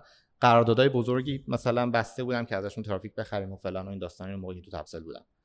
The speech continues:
اه، نه از دیولپر، اه، از مثلاً بیزنسی. بعد مثلاً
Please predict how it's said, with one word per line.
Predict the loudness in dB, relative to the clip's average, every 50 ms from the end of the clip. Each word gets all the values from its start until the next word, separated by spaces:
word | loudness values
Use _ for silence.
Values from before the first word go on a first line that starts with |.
| _ _ _ _ _ _ _ _ _ -4
اه، | 0 0 0 2
نه | 2 0
از | 0 0 0 -2 -4
دیولپر، | -4 -6 -6 -6 -6 -6 -8 -8 -8 -4 -4 -4 -4 -6 -12 -18 -20 _ _ _ _ _ _ _ _ _ _ _ -14
اه، | -12 -10 -10 -10 -10 -12 -12 -12
از | -10 -10
مثلاً | -10 -10 -10 -12 -10
بیزنسی. | -8 -8 -8 -8 -8 -10 -12 -14 -4 0
بعد | 0 0 2 0
مثلاً | -4 -2 -2 -2 -2 -2 -4 -6